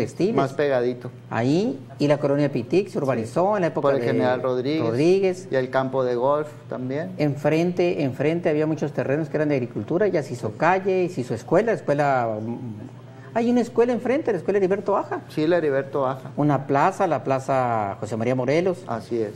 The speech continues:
Speaker 1: Pues hay que estudiar eso, cómo fue reduciéndose el, el, esto de la prevención. Patricia Ramos desde Ensenada dice, "Qué importante la prevención, ¿no la pueden aplicar en el Estado?", pregunta. Bueno, deberían de aplicarla también, pero
Speaker 2: Sí.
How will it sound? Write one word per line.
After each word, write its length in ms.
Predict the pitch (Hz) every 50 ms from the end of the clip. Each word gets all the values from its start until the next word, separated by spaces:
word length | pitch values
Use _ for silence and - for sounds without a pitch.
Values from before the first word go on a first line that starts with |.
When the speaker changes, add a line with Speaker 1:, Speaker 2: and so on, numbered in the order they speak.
| -
Speaker 1:
Pues 180 | - 170 156 -
hay 120 | 175 175
que 100 | 175 190
estudiar 340 | 175 180 - 185 170 170 170
eso, 200 | 170 160 165 -
cómo 200 | - 175 156 160
fue 140 | 143 147 147
reduciéndose 840 | 160 170 160 131 120 - 143 139 147 151 139 147 - 123 113 104 98 - - - - - - - - - - -
el, 320 | - 127 123 117 123 -
el, 240 | - 127 120 113 - -
esto 280 | 156 165 185 175 -
de 100 | 214 208
la 80 | 175 165
prevención. 580 | 143 - 143 139 139 127 120 - 160 180 202 196
Patricia 400 | - 165 143 165 165 160 180 160
Ramos 320 | 160 160 165 175 175 156
desde 160 | 151 131 131
Ensenada 420 | 127 123 123 120 123 147 165 160 147
dice, 480 | 143 139 - - 151 147 151 - - -
"Qué 100 | - 165
importante 440 | 185 175 208 175 180 196 190 202
la 80 | 180 175
prevención, 460 | 165 160 143 135 127 117 - 175 190
¿no 100 | 185 180
la 140 | 170 175 170
pueden 240 | - 165 165 175 165
aplicar 320 | 151 - 151 117 147 156
en 100 | 165 156
el 80 | 147 123
Estado?", 440 | 113 101 - - 135 143 165 185 180
pregunta. 480 | - - 117 113 123 135 143 139 151 156 - - - - - - - - - - - - - - - -
Bueno, 220 | 139 113 117 131
deberían 260 | 127 117 117 107 117 123
de 80 | 139
aplicarla 400 | 135 131 110 87 - 120 127 135
también, 380 | 131 - 110 101 104 139 175 180
pero 200 | 170 135 104 95 90 - - - - - - -
Speaker 2:
Sí. 160 | - 127 123